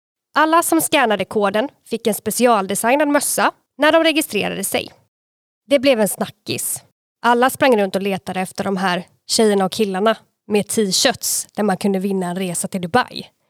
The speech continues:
Vart var de någonstans? Resultatet av detta blev att vi skapade sju stycken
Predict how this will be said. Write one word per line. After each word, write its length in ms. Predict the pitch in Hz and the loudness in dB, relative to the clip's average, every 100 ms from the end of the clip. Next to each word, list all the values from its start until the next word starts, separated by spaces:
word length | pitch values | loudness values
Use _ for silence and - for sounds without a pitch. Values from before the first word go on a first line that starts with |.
| _ | _
Vart 280 | - 190 - | -4 -4 -2
var 200 | 185 202 | -2 0
de 100 | 302 | 2
någonstans? 640 | 294 185 - - - - _ _ _ _ _ _ | 2 0 -4 -10 -10 -12 _ _ _ _ _ _
Resultatet 640 | 233 269 302 - 302 311 339 | 0 2 0 2 2 2 0
av 100 | 262 | 0
detta 460 | 277 - - 240 277 _ - | -2 -4 -2 0 0 _ -4
blev 220 | 214 196 | 0 0
att 140 | 190 | -2
vi 80 | 202 | -4
skapade 480 | - 233 190 196 190 | -2 0 0 -4 -6
sju 300 | - 320 320 | 0 2 2
stycken 560 | - 220 - 202 202 | 0 -2 -4 -4 -2